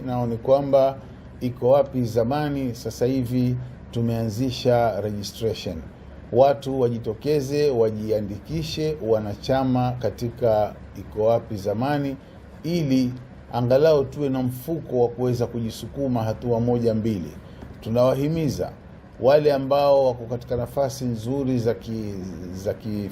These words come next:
financial, za kipesa, wajitokeze wasaidie shirika kama hili. Tufanye kazi pamoja. Watu wajiandikishe membership. Kutakuwa na membership aina mbili. Membership moja, mtu anajiandikisha kwa shilingi elfu moja.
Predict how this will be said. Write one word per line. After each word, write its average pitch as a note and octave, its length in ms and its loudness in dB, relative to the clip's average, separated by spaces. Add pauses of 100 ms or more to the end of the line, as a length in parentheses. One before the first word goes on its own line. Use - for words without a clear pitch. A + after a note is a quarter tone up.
financial, A2+ 640 0
za F2+ 120 -6
kipesa, - 560 -2 (460)
wajitokeze E3+ 720 4
wasaidie B2+ 580 0
shirika A#2 400 -4
kama G#2+ 280 -4
hili. F#2 360 -6 (640)
Tufanye D#3 460 4
kazi B2 320 2
pamoja. G#2+ 600 -2 (560)
Watu D#3 300 6
wajiandikishe C3+ 680 -2
membership. A#2+ 540 -2 (640)
Kutakuwa D3+ 440 2
na D#3 100 -2
membership D3 540 -2 (140)
aina B2 280 0
mbili. A#2 380 0 (540)
Membership D#3+ 600 2
moja, D3+ 480 4 (180)
mtu C#3+ 200 -4
anajiandikisha B2 960 0
kwa A#2+ 120 -6
shilingi B2 440 -2
elfu G#2+ 380 -4
moja. D#3 480 2